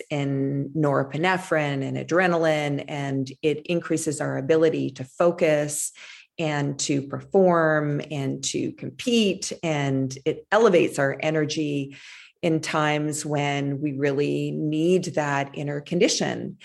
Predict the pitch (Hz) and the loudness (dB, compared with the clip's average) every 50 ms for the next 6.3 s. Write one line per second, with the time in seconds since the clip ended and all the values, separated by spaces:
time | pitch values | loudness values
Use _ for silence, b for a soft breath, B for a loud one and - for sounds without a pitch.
0 | B B B B B - - - 165 156 151 147 143 139 135 139 135 - - 131 | B B B B B -2 2 4 6 6 6 4 4 2 0 0 -2 -4 -6 -6
1 | - - 135 - - 160 214 247 247 247 240 214 190 185 190 180 175 170 165 160 | -4 -2 0 0 4 4 6 4 4 4 2 4 4 4 4 4 4 4 4 2
2 | 160 151 139 139 143 139 139 135 135 131 135 131 - _ _ _ _ - 175 151 | 2 0 -2 -4 -6 -4 -2 -2 -2 -2 -4 -8 -18 _ _ _ _ -6 -6 -4
3 | 147 143 139 143 135 131 131 131 - 220 208 226 220 214 196 190 196 185 180 175 | -2 -2 -2 -2 -2 -2 -2 0 0 0 0 0 2 2 2 4 4 4 4 4
4 | 170 170 170 160 - - - - - - 185 - - - - 247 220 233 226 220 | 2 2 2 2 0 0 -2 -2 -2 -2 0 0 -2 -4 -2 0 4 4 6 6
5 | 214 214 214 214 185 165 156 156 180 190 190 180 185 180 175 185 180 180 180 180 | 4 2 2 0 0 0 0 0 0 0 2 2 0 -2 -4 -4 -6 -6 -4 -2
6 | 190 185 185 185 180 185 | -2 -2 0 -2 -4 -6